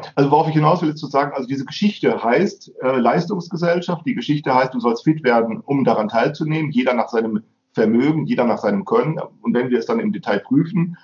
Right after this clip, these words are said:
dann diese empirischen Bildungsforscher machen das ja, dann finden sie eigentlich nur Statistiken.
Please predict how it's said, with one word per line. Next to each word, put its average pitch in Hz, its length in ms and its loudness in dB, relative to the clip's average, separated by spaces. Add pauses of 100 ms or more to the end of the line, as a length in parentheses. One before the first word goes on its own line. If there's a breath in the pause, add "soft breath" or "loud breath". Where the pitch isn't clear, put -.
(120)
dann 110 300 -2
diese 110 180 2
empirischen 117 400 0
Bildungsforscher 120 540 2
machen 151 240 0
das 139 140 -4
ja, 127 180 0 (320)
dann 117 160 -2
finden 110 280 0
sie 117 140 2
eigentlich 117 240 2
nur 113 100 -2
Statistiken. - 540 -10